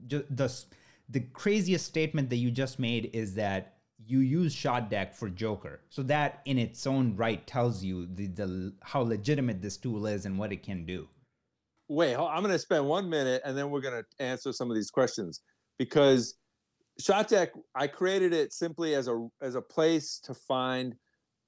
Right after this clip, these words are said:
Speaker 2: reference materials for research, right? So you're looking for something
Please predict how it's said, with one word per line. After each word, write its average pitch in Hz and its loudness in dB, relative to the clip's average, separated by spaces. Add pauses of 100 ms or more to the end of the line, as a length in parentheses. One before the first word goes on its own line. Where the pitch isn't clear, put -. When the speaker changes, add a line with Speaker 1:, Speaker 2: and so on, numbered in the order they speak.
(120)
Speaker 2:
reference 165 2
materials 170 2
for 123 -2
research, 139 2
right? 135 4
So - -2
you're 123 2
looking 135 0
for 135 -2
something 127 -2